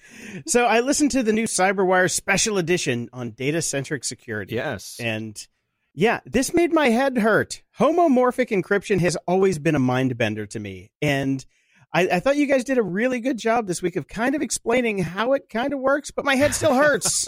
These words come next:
Speaker 2: <laughs> I know.
Speaker 1: It
Speaker 2: I know.
Speaker 1: still hurts.
Speaker 2: I, I am, I am with you one hundred percent. And I, you know, I fall into that category of relying on people who are much smarter than me to explain these things.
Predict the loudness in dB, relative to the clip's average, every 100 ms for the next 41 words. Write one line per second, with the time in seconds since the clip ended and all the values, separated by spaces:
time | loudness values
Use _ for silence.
0 | -6 -6 -2 0 0 0 0 0 0 0
1 | 2 2 2 2 0 -2 -4 -6 -16 -8
2 | -4 -2 0 2 2 0 -2 0 0 2
3 | 0 0 0 0 0 0 -2 -2 -6 -4
4 | -2 -2 -2 -4 -2 0 0 0 -2 -2
5 | -2 0 -2 0 0 2 2 2 0 0
6 | 0 2 2 4 2 2 2 2 2 2
7 | 0 -2 -2 0 0 0 0 -2 -6 -2
8 | 0 2 2 2 0 0 0 -4 -4 -2
9 | 0 0 -2 -4 -4 -2 -4 -8